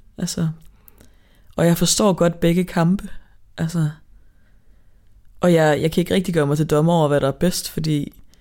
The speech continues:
begge dele er, er svært at få implementeret, fordi intet af det er noget, vi er opdraget med. Så det er ligesom noget, vi skal have ændret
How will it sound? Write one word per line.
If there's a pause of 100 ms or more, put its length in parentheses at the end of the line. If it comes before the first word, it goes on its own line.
(720)
begge
dele
er,
er
svært
at
få
implementeret,
fordi
intet
af
det
er
noget,
vi
er (560)
opdraget
med. (160)
Så
det
er
ligesom (1000)
noget,
vi
skal
have
ændret